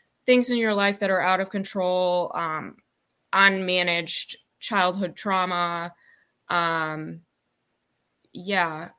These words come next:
but I think what really did it for me, thinking back, is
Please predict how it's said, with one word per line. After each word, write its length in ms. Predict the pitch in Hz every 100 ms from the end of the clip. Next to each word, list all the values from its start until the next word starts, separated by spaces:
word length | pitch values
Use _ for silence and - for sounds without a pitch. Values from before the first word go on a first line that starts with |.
| _
but 140 | 196
I 120 | 190 190
think 460 | - 220 196 - _
what 360 | 175 185 180 170
really 600 | 175 180 175 175 170 165 - _ _ _ - -
did 180 | 180 175
it 180 | 208 -
for 220 | - 240
me, 460 | 254 262 277 277 - -
thinking 380 | 190 175 175 165
back, 440 | 165 160 214 - -
is 360 | 185 170 165